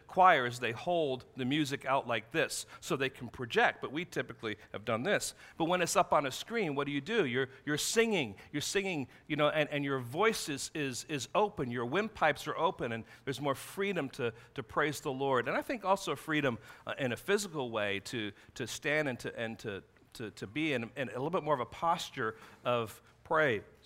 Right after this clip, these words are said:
On the negative side, though, um, one of the things that we lack with having the words on a screen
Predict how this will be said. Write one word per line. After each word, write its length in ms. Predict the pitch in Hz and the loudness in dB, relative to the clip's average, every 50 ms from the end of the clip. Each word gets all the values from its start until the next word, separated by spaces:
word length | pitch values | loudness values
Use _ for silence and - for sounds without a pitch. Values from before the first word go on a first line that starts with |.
| - - - _ _ _ _ _ _ _ _ - | -20 -20 -20 _ _ _ _ _ _ _ _ 4
On 100 | 196 226 | 4 6
the 60 | 233 | 8
negative 320 | 247 311 370 339 - 294 190 | 6 6 6 4 2 0 0
side, 340 | - - 156 131 127 127 117 | 2 4 6 4 4 4 2
though, 340 | 123 113 107 110 135 170 - - - _ _ _ _ _ _ _ _ _ _ _ _ _ - - - - - - - | 2 2 4 2 2 -2 -4 -8 -18 _ _ _ _ _ _ _ _ _ _ _ _ _ -18 -18 -18 -20 -14 -2 2
um, 360 | 160 156 156 156 156 151 147 - - - - | 6 6 6 6 4 -2 -6 -8 -14 -6 2
one 160 | 170 240 302 | 4 6 6
of 40 | 302 | 6
the 60 | 226 | 4
things 300 | - 226 220 214 170 - | 2 2 2 2 2 0
that 100 | 202 160 | 0 0
we 160 | 180 185 170 | 2 4 6
lack 560 | 170 202 233 285 220 139 - - - - - - _ - - - - - | 8 10 10 10 10 8 4 0 -8 -12 -14 -16 _ -20 -20 -20 -18 -6
with 460 | - 151 170 165 160 156 143 123 - - - | 0 4 6 6 6 6 4 0 -4 -6 6
having 340 | - 196 180 170 165 156 | 8 8 10 10 8 2
the 80 | 147 151 | 0 0
words 380 | 139 143 165 165 160 147 - 175 | 0 2 4 4 4 4 2 0
on 160 | 143 135 135 | 0 2 0
a 20 | |
screen 640 | - - - - - 247 262 226 175 143 131 123 143 | -2 -4 -6 -6 -2 0 2 2 2 2 0 -2 -4